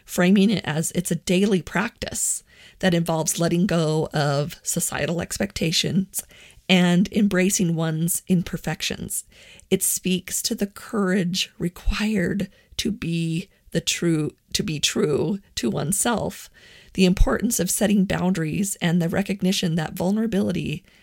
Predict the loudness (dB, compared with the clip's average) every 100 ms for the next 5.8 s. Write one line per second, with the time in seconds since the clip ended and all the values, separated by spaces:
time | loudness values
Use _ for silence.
0 | _ _ _ 2 2 2 0 0 2 0
1 | -4 -8 -4 -2 -2 -4 -10 -8 -6 -2
2 | -4 -4 -4 -2 -4 -6 -8 -6 -4 -2
3 | -4 -6 -8 -8 -10 _ _ _ _ _
4 | _ _ _ _ _ _ _ _ _ _
5 | _ _ _ 2 4 4 2 -2